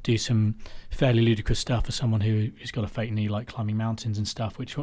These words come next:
I guess looking back was probably slightly foolhardy, but, you know, it's, it's one of those things where you just kind of,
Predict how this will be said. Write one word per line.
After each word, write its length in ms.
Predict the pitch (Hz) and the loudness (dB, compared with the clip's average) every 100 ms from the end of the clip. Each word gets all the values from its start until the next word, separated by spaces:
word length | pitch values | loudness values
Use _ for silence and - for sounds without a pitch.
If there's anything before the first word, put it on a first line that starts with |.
| 156 | -4
I 80 | 117 | -2
guess 180 | 120 | 0
looking 220 | 127 - 117 | -2 0 4
back 220 | 120 123 | 4 2
was 100 | 107 | -2
probably 480 | 127 107 107 107 101 - - | -2 0 2 2 0 -10 -16
slightly 340 | - 151 123 107 | 0 2 4 2
foolhardy, 540 | 127 117 110 104 107 | 2 4 4 4 4
but, 380 | 104 107 - - | 2 0 0 -2
you 60 | 110 | 0
know, 180 | 101 | 2
it's, 300 | 104 113 - | 0 -4 -4
it's 180 | - 139 | -4 0
one 140 | 151 117 | 4 4
of 60 | |
those 100 | 107 | 4
things 260 | 127 110 104 | 2 2 2
where 120 | 107 | 2
you 120 | 107 | 2
just 180 | 107 - | 0 -2
kind 200 | 113 104 | 0 0
of, 220 | 101 95 | -2 -6